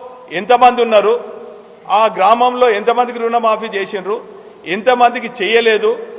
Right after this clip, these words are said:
వాళ్ళ పేర్లు కూడా చేయండి. ఒకవేళ చేయకుంటే ఎందుకు రుణమాఫీ చేయలేదో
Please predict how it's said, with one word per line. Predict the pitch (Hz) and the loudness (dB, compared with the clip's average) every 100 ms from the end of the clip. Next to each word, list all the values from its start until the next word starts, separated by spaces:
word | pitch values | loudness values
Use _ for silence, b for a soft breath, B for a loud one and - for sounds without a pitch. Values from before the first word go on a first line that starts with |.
| - | -8
వాళ్ళ | 143 175 240 | -2 0 0
పేర్లు | 240 226 226 | -2 -2 0
కూడా | 214 214 | -2 -2
చేయండి. | 190 190 180 180 - - - | -2 -4 -4 -8 -10 -20 -14
ఒకవేళ | 175 233 226 | -2 -2 0
చేయకుంటే | 220 208 214 247 247 240 - 220 262 - - - - | -4 -4 0 0 0 -4 0 2 2 -2 -16 -18 -8
ఎందుకు | 175 226 262 277 262 226 - - - | -8 -6 -6 0 0 0 -6 -16 -12
రుణమాఫీ | 160 214 220 214 220 | -4 -2 2 0 0
చేయలేదో | 190 190 208 202 202 190 | -8 -6 -4 -4 -4 -4